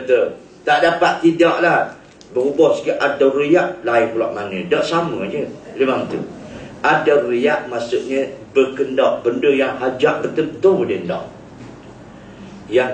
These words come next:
keduanya tahsiniyat. Tahsin ni maksud perkataan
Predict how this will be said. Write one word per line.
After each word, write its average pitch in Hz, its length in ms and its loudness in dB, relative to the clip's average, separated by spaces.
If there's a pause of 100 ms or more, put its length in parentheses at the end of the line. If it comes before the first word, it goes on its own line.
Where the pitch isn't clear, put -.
keduanya 139 480 0
tahsiniyat. 117 960 -4 (1120)
Tahsin - 560 0
ni 156 60 -4 (100)
maksud - 320 -6
perkataan 120 320 -4